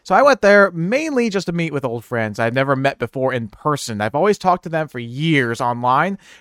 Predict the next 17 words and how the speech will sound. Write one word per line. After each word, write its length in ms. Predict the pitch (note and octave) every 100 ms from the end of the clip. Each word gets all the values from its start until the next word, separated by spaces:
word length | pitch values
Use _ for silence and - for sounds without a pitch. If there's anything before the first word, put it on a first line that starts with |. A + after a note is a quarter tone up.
| -
but 100 | D#3
I 80 | D#3
never 680 | E3 F3+ F#3+ A3 A3+ A#3+ F3
actually 520 | E3+ E3+ - F3+ F3
got 260 | C#3+ C#3+
around 340 | D3 B2 A#2+ A#2+
to 120 | C#3
visiting 480 | C3 A3 F3 C#3 A#2+
them. 240 | G#2+ G#2+
And 120 | A#2+ C#3+
it's, 280 | E3+ -
it's 400 | - A3 - -
kinda 260 | - C4+ F#4+
crazy. 460 | - A#3 A3+ C#3 B2+
It 160 | F#3 _ _ _ _ _ _
quite 220 | - G4+ -
often 580 | - A#3+ A#3+ C#3+ C3+